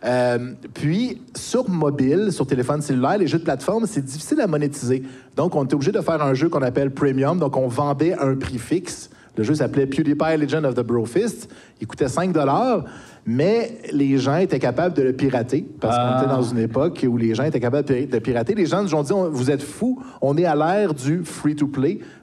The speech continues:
Speaker 1: donc de faire un jeu gratuit, de payer de l'argent de m'emmener quand t'es pogné, ou de payer de l'argent pour acheter des skins, acheter des trucs. »
Speaker 2: Ouais, ouais, ouais.
Speaker 1: Fait qu'on a sorti ce jeu-là.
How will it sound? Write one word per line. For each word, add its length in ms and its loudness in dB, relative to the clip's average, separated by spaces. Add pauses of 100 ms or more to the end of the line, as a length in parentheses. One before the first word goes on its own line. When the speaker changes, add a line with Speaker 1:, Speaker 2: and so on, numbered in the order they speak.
Speaker 1:
donc 180 0
de 80 2
faire 240 0
un 120 2
jeu 160 2
gratuit, 540 0 (280)
de 100 2
payer 300 2
de 80 0
l'argent 300 0
de 40 0
m'emmener 380 2
quand 180 0
t'es 140 2
pogné, 400 0 (240)
ou 80 0
de 80 2
payer 260 2
de 80 0
l'argent 300 0
pour 120 -2
acheter 280 0
des 140 0
skins, 480 0
acheter 340 0
des 180 0
trucs. » 300 0
Speaker 2:
Ouais, 40 0
ouais, 360 0
ouais. 80 -2 (100)
Speaker 1:
Fait 160 0
qu'on 200 -2
a 40 2
sorti 300 -2
ce 120 0
jeu-là. 260 0